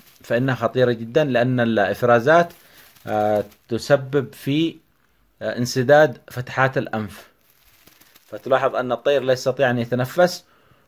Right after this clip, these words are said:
وتلاحظ أيضا أن الطير يتنفس من الفم، وهذا خطير جدا،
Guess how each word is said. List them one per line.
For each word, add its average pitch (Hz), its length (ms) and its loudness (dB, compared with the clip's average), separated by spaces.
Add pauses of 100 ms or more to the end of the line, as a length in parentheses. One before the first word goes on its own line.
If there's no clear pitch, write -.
(160)
وتلاحظ 117 600 2
أيضا 147 280 4
أن 139 320 -2
الطير 160 360 2
يتنفس 143 640 -4
من 143 340 -2
الفم، 117 440 -4 (1000)
وهذا 127 260 2
خطير 123 360 0
جدا، 117 480 0